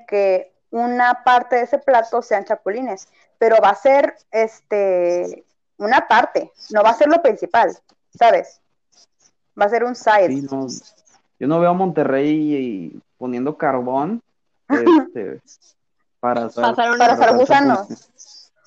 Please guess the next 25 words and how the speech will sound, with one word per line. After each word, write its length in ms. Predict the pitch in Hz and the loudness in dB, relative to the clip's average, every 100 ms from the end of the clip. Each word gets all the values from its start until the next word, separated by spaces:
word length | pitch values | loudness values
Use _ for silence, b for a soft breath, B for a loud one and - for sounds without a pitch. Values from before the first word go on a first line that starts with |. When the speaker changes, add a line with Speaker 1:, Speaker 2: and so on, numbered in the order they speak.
| - | -8
Speaker 2:
O 100 | 113 | -6
asar 220 | 117 120 | -2 -2
gusanos, 480 | 123 135 135 127 120 | -2 -4 -4 -8 -8
que 80 | - | -8
los 180 | 127 123 | -6 -4
gusanos 380 | 123 120 143 156 | -6 -4 -6 -4
son 120 | 147 | -4
muy 140 | 147 | -4
ricos 340 | 143 135 - - | -4 -6 -10 -16
también, 360 | - - - | -14 -14 -14
¿eh? 80 | 50 - _ _ _ _ - - _ _ _ _ _ _ _ _ _ _ | -16 -20 _ _ _ _ -20 -20 _ _ _ _ _ _ _ _ _ _
Speaker 3:
Uy, 280 | 269 196 208 | -20 -16 -10
Speaker 1:
Ah. 220 | 220 214 226 | -8 -8 -10
Speaker 3:
no. 60 | |
O 140 | - _ | -20 _
sea, 180 | - 214 | -6 -4
si 140 | 240 | -4
yo 80 | 240 | -4
no 120 | 262 | -4
puedo 120 | 269 | -6
ni 100 | 262 | -8
comer 220 | 240 240 | -8 -8
aguacate, 680 | 254 240 233 247 220 202 226 | -6 -6 -4 -6 -8 -14 -16
imagíname. 680 | 254 208 202 226 196 190 190 | -14 -12 -6 -6 -6 -8 -10
Speaker 2:
<laughs> 60 | 240 | -16